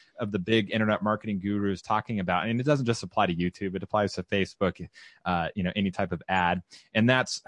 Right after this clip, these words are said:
front end offers versus back end offers. So, like, when you're, like, doing some sort of ad campaign or marketing or something, your first instinct is to, you know, promote the paid product, you know, to this cold audience. Um, however, most people are like,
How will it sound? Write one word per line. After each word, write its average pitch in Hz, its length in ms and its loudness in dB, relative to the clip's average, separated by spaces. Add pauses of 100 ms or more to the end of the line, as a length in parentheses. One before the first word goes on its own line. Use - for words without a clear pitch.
front 139 280 4
end 127 240 2
offers 113 460 2
versus 95 400 -2
back 98 320 0
end 90 160 -2
offers. 87 380 -2
So, 110 160 0
like, 104 240 2 (500)
when 113 160 2
you're, 147 200 6
like, 123 200 4
doing 131 200 2
some 127 180 -4
sort 113 160 0
of 90 80 0
ad 101 180 2
campaign 104 480 2
or 92 80 0
marketing 104 460 2
or 92 40 2
something, 101 340 0 (260)
your 127 140 2
first 156 380 0
instinct 117 540 -2
is 110 280 -2
to, 101 440 -2 (580)
you 113 120 2
know, 92 280 2
promote 104 400 2
the 98 80 0
paid 101 300 -2
product, 87 520 0 (120)
you 95 100 -2
know, 87 120 0
to 104 120 -2
this 92 200 -2
cold 98 260 0
audience. 82 600 0 (260)
Um, 95 220 2
however, 127 340 6
most 151 220 4
people 120 180 -4
are 113 40 0
like, 104 280 2